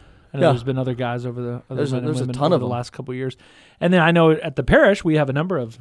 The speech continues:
Speaker 1: uh,
Speaker 2: Don McCroskey.
Speaker 1: Don, Lawrence Roy.
Speaker 2: <laughs> Yeah.
Speaker 1: Uh,
Speaker 2: Don, Don McCroskey gave me a T-shirt that says, uh, "D D two fourteen alumni."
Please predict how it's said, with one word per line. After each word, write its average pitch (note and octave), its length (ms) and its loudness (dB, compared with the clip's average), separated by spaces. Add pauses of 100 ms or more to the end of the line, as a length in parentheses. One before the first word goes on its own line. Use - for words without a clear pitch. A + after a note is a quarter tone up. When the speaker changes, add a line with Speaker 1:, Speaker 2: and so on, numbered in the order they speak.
(480)
Speaker 1:
uh, B2 120 -8
Speaker 2:
Don C3 240 2
McCroskey. C#3 560 0
Speaker 1:
Don, D#3+ 520 4 (400)
Lawrence E3 360 4
Roy. F3 600 6
Speaker 2:
<laughs> - 60 -10 (360)
Yeah. D3 100 2
Speaker 1:
Uh, C3+ 220 -2 (160)
Speaker 2:
Don, A3+ 280 4
Don G3+ 200 6
McCroskey F3 640 4
gave D3 280 4
me C3+ 200 6
a A#2+ 120 6
T-shirt B2 600 -2
that A#2+ 240 -4
says, A#2 800 -4
uh, A#2 280 -4 (200)
"D C3+ 260 0
D C#3 140 4
two C#3+ 220 0
fourteen C#3+ 580 2
alumni." C#3+ 540 4